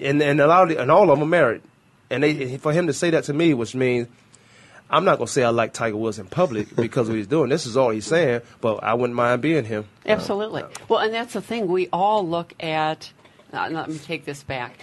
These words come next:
Speaker 3: Let's go back. I don't know if you've ever read Ayn Rand. And we talk about, you know, uh, capitalism and all that, but there's also the aspect of,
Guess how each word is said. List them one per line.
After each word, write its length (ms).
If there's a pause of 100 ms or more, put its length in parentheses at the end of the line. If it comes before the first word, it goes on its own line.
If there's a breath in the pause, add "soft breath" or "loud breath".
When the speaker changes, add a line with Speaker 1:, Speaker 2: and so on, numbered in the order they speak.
(160 loud breath)
Speaker 3:
Let's 120
go 80
back. 280
I 60
don't 80
know 60
if 120
you've 160
ever 240
read 300
Ayn 340
Rand. 360 (420 soft breath)
And 100
we 140
talk 380
about, 520
you 140
know, 120
uh, 140
capitalism 720
and 120
all 160
that, 240
but 120
there's 220
also 320
the 180
aspect 540
of, 480